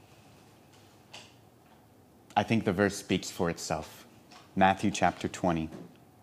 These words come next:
twenty-five through twenty-eight. But when you come and serve,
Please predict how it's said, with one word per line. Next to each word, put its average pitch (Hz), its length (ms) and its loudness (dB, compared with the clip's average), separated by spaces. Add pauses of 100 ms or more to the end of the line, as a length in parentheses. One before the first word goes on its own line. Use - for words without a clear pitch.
(320)
twenty-five 90 600 4
through 90 140 -4
twenty-eight. 82 540 -2 (3000)
But 117 100 6
when 123 180 8
you 151 100 6
come 127 240 4
and 92 100 4
serve, - 560 0